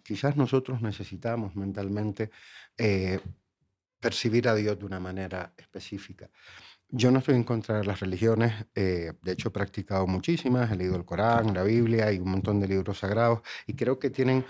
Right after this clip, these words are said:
mucha información rica, pero una cosa es la religión, otra cosa es la espiritualidad y la espiritualidad, te digo, es volver a casa a través de ti,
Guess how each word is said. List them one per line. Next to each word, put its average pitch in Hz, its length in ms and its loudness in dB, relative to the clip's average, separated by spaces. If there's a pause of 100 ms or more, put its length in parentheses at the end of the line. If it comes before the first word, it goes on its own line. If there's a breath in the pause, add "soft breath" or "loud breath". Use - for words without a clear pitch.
(240 loud breath)
mucha 117 260 2
información 110 600 2
rica, 127 340 -2 (420 loud breath)
pero 120 160 4
una 147 160 6
cosa 143 380 2
es 127 100 -2
la 131 80 2
religión, 110 400 2
otra 101 180 0
cosa 104 220 -12
es 107 60 -12
la 110 60 -10
espiritualidad 98 760 -4
y 87 200 -10 (760 loud breath)
la 113 80 -4
espiritualidad, 117 760 0
te 127 120 -2
digo, 127 220 2
es 110 140 2 (160)
volver 107 320 2
a - 80 2
casa 127 280 -2
a - 20 -16
través 98 280 -4
de 98 100 -10
ti, 110 220 -14